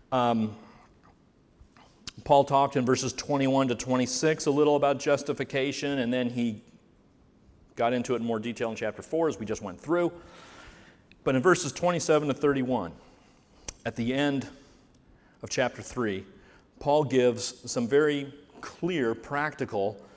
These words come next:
applications for what this should mean for us, this doctrine of justification. So, three quick things. Number one, no boasting.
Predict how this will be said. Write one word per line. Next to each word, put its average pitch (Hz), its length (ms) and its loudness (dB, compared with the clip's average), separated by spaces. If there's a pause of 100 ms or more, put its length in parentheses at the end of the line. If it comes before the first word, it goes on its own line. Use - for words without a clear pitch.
(380)
applications 131 1000 -4 (340)
for 127 120 -2
what 147 240 2
this 143 100 0
should 123 240 -6
mean 123 200 -2
for 98 200 -8
us, - 360 -12 (680)
this 117 140 -8
doctrine 113 560 0 (140)
of 107 120 -4
justification. 98 800 -6
So, 131 260 -2 (240)
three 185 420 -2 (200)
quick 156 220 0
things. 90 440 -10 (880)
Number 117 160 -4
one, 156 320 2 (840)
no 120 220 2
boasting. 107 420 -2